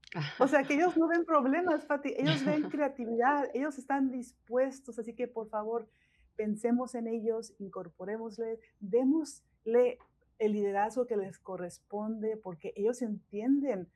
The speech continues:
Speaker 1: el corazón de esta generación que está siendo afectada por el aborto.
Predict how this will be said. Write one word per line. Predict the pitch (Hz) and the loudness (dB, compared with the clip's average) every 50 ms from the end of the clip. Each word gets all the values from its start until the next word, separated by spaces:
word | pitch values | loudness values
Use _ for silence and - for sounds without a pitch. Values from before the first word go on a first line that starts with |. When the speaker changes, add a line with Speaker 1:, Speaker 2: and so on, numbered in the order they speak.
| _ _ _ - | _ _ _ -14
Speaker 1:
el | 202 196 | -12 -8
corazón | - 196 190 190 190 - - 202 202 208 | -4 -2 -2 -2 -2 -4 -6 -4 -4 -2
de | 196 196 190 | -4 -4 -4
esta | 196 196 - 214 202 | -6 -6 -6 -6 -6
generación | 196 - 190 180 175 170 170 170 - - 196 185 185 185 | -6 -6 -6 -4 -4 -4 -6 -8 -10 -8 -8 -8 -8 -8
que | - - | -12 -14
está | 185 175 - - 185 | -16 -14 -8 -8 -8
siendo | 180 - 175 180 190 | -8 -8 -10 -8 -8
afectada | 185 185 - 160 _ - 165 165 170 175 170 | -10 -10 -12 -18 _ -8 -6 -4 -4 -6 -6
por | - 160 | -6 -6
el | 151 139 143 | -6 -4 -4
aborto. | 143 143 156 156 147 - _ 151 147 | -4 -4 -6 -6 -8 -10 _ -20 -20